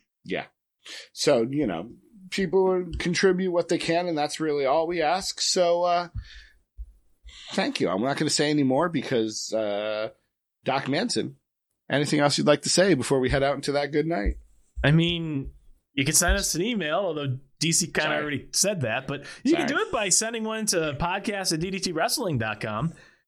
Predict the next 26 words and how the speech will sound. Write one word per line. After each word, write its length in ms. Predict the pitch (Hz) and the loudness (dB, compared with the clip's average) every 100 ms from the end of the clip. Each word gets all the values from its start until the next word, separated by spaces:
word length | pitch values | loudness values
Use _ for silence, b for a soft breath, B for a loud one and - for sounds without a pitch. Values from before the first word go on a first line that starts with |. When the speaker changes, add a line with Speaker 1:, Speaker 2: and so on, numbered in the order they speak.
| - | -4
Speaker 2:
Uh, 240 | 180 185 180 | -2 0 0
since 280 | 170 185 | 0 0
this 180 | 185 165 | -2 -2
is 180 | 170 214 | -2 -2
D 160 | 160 165 | -4 -4
D 80 | |
T 160 | 160 156 | -4 -2
Wrestling 640 | 135 139 - 160 139 131 131 - | 0 0 0 -2 -2 -4 -6 -4
Podcast 540 | 147 208 - 113 107 | -2 -2 -2 -4 -2
again, 420 | 113 104 104 123 | -2 -2 -4 -4
uh, 180 | 131 117 | -4 -4
I 140 | 113 120 | -4 -4
guess 200 | 123 139 | 0 0
I 20 | |
don't 240 | 131 135 - | -2 -8 -8
have 180 | 127 120 | -6 -6
to 80 | - | -4
change 340 | - 127 131 | -2 -2 -2
that 280 | 123 113 110 | -2 -4 -6
email 300 | 123 117 117 | -6 -4 -2
address, 340 | 117 143 208 - | -2 -2 0 0
so 260 | 127 123 B B | 0 -6 B B
you 100 | 202 | 0
can 160 | 170 143 | 0 -2
keep 340 | - 208 180 | -2 -2 -2
it 160 | 220 | -4